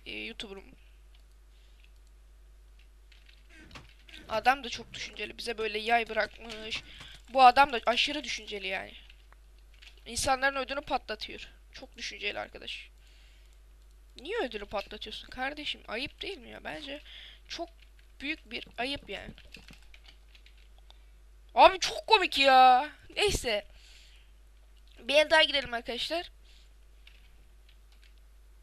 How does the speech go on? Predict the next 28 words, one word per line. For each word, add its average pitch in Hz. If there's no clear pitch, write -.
Bu 262
arada 285
şu 277
"See 320
you 311
dead" 294
ne 285
yazıyor 262
orada 214
arkadaşlar? 226
Onu 233
çevirebilirseniz 233
sevinirim. 226
Bu 262
arada 339
tekrardan 269
hatırlıyorum, 214
hatırlıyorum 208
arkadaşlar. 240
On 339
saniyeliğine. 220
İki -
saniye 302
bile 262
sürmüyor 294
arkadaşlar. 262
Alttan, 302
e, 226